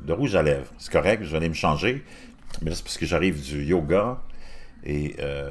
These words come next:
c'est ça que j'avais sur le... le dos. Donc, je vous reviens avec un autre t-shirt après. Promis. On est le dix-neuf août deux mille vingt, vingt heures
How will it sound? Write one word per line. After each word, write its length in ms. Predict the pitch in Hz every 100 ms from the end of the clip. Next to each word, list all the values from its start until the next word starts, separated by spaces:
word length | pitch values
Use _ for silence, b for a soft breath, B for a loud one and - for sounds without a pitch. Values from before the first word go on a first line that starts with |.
| -
c'est 160 | -
ça 140 | - 104
que 60 |
j'avais 180 | 78 78
sur 220 | 92 73
le... 280 | 69 65 65 - - - -
le 100 | 69
dos. 260 | 67 - - -
Donc, 260 | 69 67 71 - - - - - - - -
je 140 | 80 82
vous 100 | 87
reviens 340 | 73 85 101 101 - -
avec 280 | 69 76 76
un 160 | 73
autre 160 | 85 87
t-shirt 420 | 78 73 98 95
après. 320 | 73 - 78 - B B B B B
Promis. 380 | - 82 82 107 - - - - - - -
On 140 | 78
est 80 | 87
le 140 | 85
dix-neuf 760 | 76 180 139 185 190 - - - -
août 320 | 147 165 165 -
deux 220 | 82 110
mille 140 | 113 101
vingt, 320 | 76 110 131
vingt 340 | 87 113 113 143
heures 340 | 151 147